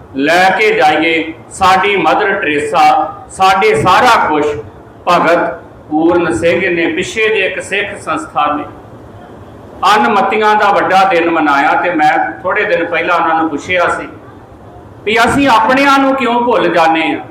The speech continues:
ਭਗਤ ਪੂਰਨ ਸਿੰਘ, ਜਿਨ੍ਹਾਂ ਵਰਗੀ ਦੁਨੀਆ ਦੇ ਵਿੱਚ ਕੋਈ ਮਿਸਾਲ ਨਹੀਂ ਹੈ।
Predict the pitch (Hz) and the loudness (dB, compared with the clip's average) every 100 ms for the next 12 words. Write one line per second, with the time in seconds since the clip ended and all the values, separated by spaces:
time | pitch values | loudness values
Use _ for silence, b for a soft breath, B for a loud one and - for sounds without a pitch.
0 | - - - - - 190 175 196 175 196 | -18 -20 -20 -10 0 0 2 -2 -2 0
1 | 196 196 180 - 151 131 123 - - - | 0 0 0 -2 -2 -4 -6 -8 -18 -20
2 | - - - - 208 285 285 220 190 180 | -20 -20 -20 -4 0 2 4 4 2 2
3 | 185 185 165 165 185 180 175 165 147 151 | 0 0 0 0 2 2 2 0 0 0
4 | 151 151 156 233 247 240 226 214 202 185 | -2 -4 -4 0 2 2 2 0 0 0
5 | 143 151 156 139 139 127 - - - - | 0 0 2 2 2 2 0 -4 -10 -10
6 | 131 156 208 214 160 143 139 139 | -4 -2 0 0 0 0 0 0